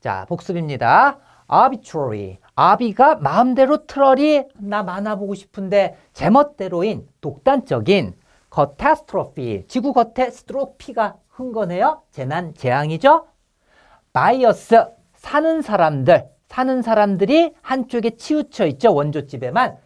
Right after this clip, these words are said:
자, 한쪽에 치우쳤다는 거는 편견이에요. 편견, 이쪽이 맛있을 거란 편견, 또 치우치게 하다. 자, 힙, 히프 밑에 쌓아올린 더미, 쌓아올리다. 자, 추룹, 추룹, 추룹 행진하는 군대, 부대,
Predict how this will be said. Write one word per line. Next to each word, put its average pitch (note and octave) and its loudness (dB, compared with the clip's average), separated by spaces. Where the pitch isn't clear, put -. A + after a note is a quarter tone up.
자, A#2 -2
한쪽에 C4 -6
치우쳤다는 A3 -8
거는 G#3 -8
편견이에요. E3+ -4
편견, C3+ -6
이쪽이 A#2 -8
맛있을 G#2 -12
거란 G#2 -14
편견, F#3 0
또 - -12
치우치게 E3+ -12
하다. C#3 0
자, C3 -2
힙, F#3 -4
히프 D#4+ -2
밑에 B3+ 2
쌓아올린 G3+ 0
더미, E3+ -6
쌓아올리다. C#3 -2
자, C3+ -6
추룹, - 0
추룹, D#4 -2
추룹 D4+ 0
행진하는 G#3 -6
군대, F3 -2
부대, D3+ 0